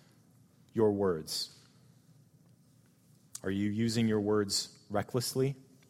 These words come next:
Or are your words giving life?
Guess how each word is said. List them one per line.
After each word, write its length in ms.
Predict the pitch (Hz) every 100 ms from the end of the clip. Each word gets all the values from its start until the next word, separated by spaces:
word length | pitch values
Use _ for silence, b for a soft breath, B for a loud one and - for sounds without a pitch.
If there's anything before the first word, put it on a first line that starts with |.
| _ _ _ _ _ - _ _ _ _ _ _ _ _ _ _ _ - - _ _ -
Or 200 | 107 104
are 100 | 101
your 160 | 101 101
words 260 | 98 104 -
giving 300 | 98 92 92
life? 420 | 95 90 -